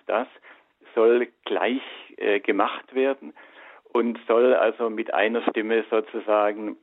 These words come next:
äh, der Regierung zujubeln. Auf der anderen Seite zeigt es eben auch gerade die Schwäche des Regimes.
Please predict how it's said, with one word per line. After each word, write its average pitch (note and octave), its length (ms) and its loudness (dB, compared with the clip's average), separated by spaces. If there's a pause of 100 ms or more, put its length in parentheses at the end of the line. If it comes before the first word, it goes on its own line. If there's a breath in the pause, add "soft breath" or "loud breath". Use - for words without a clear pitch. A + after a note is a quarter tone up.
äh, G2 360 0
der G2+ 180 2
Regierung G#2+ 640 -2 (440 soft breath)
zujubeln. A#2 840 0 (800 loud breath)
Auf - 180 0
der F2+ 140 2
anderen C3+ 360 0
Seite B2 400 -2
zeigt - 380 -4
es A#2+ 180 -8
eben G#2 340 -4
auch G2+ 260 -2
gerade G2 460 0
die G#2 180 -14
Schwäche - 400 -2
des F#2+ 160 -8 (100)
Regimes. G#2+ 500 0